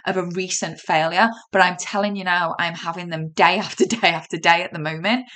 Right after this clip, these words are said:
And it's intentional, right? It's intentional failure because I'm putting myself out there in ways that I haven't previously, what I want you to consider is when things don't go the way you wanted them to go,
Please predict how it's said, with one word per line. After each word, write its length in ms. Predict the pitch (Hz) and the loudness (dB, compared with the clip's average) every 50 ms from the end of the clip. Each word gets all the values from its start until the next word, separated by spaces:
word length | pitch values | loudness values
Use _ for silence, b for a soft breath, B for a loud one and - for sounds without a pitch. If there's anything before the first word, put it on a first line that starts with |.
| B B B B _ - | B B B B _ 0
And 120 | 208 214 | 2 2
it's 160 | 196 202 - | 2 0 -2
intentional, 880 | 226 190 165 147 - - - 180 185 185 - - 175 151 156 156 156 _ | -6 -6 -6 -6 -8 -4 -4 -4 -2 -2 -6 -4 -4 -6 -6 -8 -8 _
right? 180 | 175 165 160 | 0 0 0
It's 140 | - - - | 0 -6 -6
intentional 840 | 180 165 180 175 - - 196 185 190 202 - - 190 156 151 156 - _ | -6 -8 -6 -8 -6 -4 -4 -4 -2 -4 -4 -4 -2 -4 -4 -4 -8 _
failure 420 | - - 156 151 147 143 139 - 233 B B B B B B B B B B B B B b b b b _ | -2 0 0 0 -2 -4 -6 -6 -8 B B B B B B B B B B B B B b b b b _
because 220 | - 240 226 233 | 2 4 4 4
I'm 80 | 220 190 | 2 2
putting 240 | 170 190 190 - 175 | -2 -4 -6 -4 -4
myself 340 | 170 165 - 175 170 156 165 | -4 -4 -2 -2 -4 0 0
out 160 | 170 156 - | 0 0 2
there 160 | 180 165 165 | 0 -2 -2
in 140 | 165 165 160 | -2 -2 -2
ways 180 | 156 156 156 151 | -2 -4 -2 -2
that 120 | - - - | -2 -2 -2
I 40 | - | -4
haven't 180 | 170 - 156 | -6 -8 -8
previously, 560 | 151 - 190 196 196 185 180 - - 165 175 - B B B B B B B B _ | -4 -2 -2 -2 -2 -6 -10 -8 -8 -8 -10 -10 B B B B B B B B _
what 200 | 220 226 208 - | 2 4 6 6
I 80 | 277 | 4
want 240 | 269 269 240 196 202 | 4 2 0 0 -2
you 220 | 190 196 220 269 269 | 0 2 2 2 2
to 140 | - 294 | 0 -6
consider 500 | - - 233 220 - - 165 160 165 180 - | 0 0 0 0 0 -6 -6 -4 -4 -2 -2
is 140 | - 196 202 | -4 0 0
when 240 | 220 285 359 370 - _ _ | 0 0 0 -2 -10 _ _
things 260 | - 247 247 247 233 | 0 2 2 2 2
don't 240 | - 208 202 202 202 | 0 0 -2 0 -2
go 140 | - 180 180 | -2 -2 -2
the 100 | 190 170 | -2 -4
way 120 | 165 165 | -4 -4
you 220 | 165 165 170 165 | -4 -4 -6 -6
wanted 360 | 160 156 156 156 151 - 165 - | -6 -6 -6 -8 -6 -10 -10 -10
them 120 | 156 160 | -10 -10
to 120 | 156 - - | -10 -8 -4
go, 200 | - 156 160 | -2 -2 -2